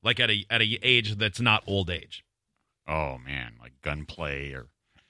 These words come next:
Speaker 2: I,
Speaker 1: Or they just
Speaker 2: I
Speaker 1: drop dead and they can't explain it.
Speaker 2: I would think that that would somehow come back and haunt me. Uh,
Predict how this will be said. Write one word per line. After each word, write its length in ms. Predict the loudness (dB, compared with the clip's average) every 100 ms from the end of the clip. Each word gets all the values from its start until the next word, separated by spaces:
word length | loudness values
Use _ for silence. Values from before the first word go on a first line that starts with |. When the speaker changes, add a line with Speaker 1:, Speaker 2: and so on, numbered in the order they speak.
| _ _ _
Speaker 2:
I, 60 | 0
Speaker 1:
Or 160 | 4 6
they 100 | 4
just 200 | 4 6
Speaker 2:
I 20 |
Speaker 1:
drop 220 | 4 4
dead 160 | 2 2
and 100 | 2
they 60 |
can't 200 | 2 2
explain 320 | 0 -2 -2
it. 120 | -2 -6 _ _ _ _
Speaker 2:
I 140 | 4 4
would 180 | 4 2
think 160 | 0
that 100 | 0
that 180 | 0 0
would 140 | 0 -2
somehow 400 | -2 -2 -2 -6
come 240 | -8 -6
back 260 | -4 -6 -8
and 80 |
haunt 320 | -18 -20 -20 _
me. 220 | _ _ -10
Uh, 400 | -6 -6 -8